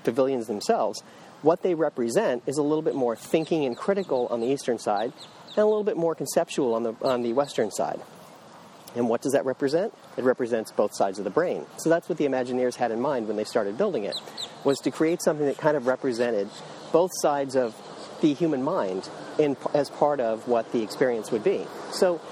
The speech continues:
think about that the next time you visit the parks. So one thing I would say here at, uh, Epcot is the bus terminal is big. It's bigger than I remember it. Uh, there's a lot of bus terminals here, so I'm gonna have to check the chart to see where I go.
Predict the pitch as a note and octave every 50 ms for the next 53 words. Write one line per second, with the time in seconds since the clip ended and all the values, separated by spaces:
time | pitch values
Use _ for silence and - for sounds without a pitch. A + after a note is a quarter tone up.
0 | - - - - - - C4+ A#3+ A3+ F#3 D3 - - C3+ A#2+ - C3 C3+ C3+ -
1 | - - E3 D3+ C#3 C#3 B2+ A2+ A#2+ G#2 B2 A2 - - - D3+ A#2 E2+ - -
2 | - - - - - - - - - - - - - - - - - - - -
3 | - - - - - - C#3 D3+ D#3+ - E3+ D3+ C3 C3 B2+ - - C#3 C3+ C3+
4 | C#3+ C3+ C#3+ C3 C3 B2 A#2 - C#3 A#2 - C3+ C3+ - - D3 C#3 C3 B2 G2+
5 | G2 F#2+ F#2 C3 - - - D3 C3+ C3 B2+ A#2 F#2+ D#2+ D#2 - - - A#2+ A2
6 | F2+ F2 - - - D3 C3+ D#3+ D#3+ D3+ B2+ G#2+ F#2+ F#2 G2+ A2+ A#2+ A2+ G#2 E2
7 | C#2 - - - - - - - - - - G2+ G2+ G2 F#2 - A#2+ A#2 G#2+ F2
8 | E2+ F#2 G2 G#2+ A2 A#2 A#2 A#2+ A#2 A2 - A2+ G#2 - - - G#2+ F#2+ F#2+ F#2
9 | F#2 - G2 - - A2+ G#2+ G#2+ - - F#2+ - - - C#3 - - - - F#2
10 | - - - - - D3 C3+ C3+ - - B2+ - - B2 A2+ G#2 G2+ E2+ D#2+ E2
11 | D#2+ - C3 C#3+ D#3 D#3+ E3 E3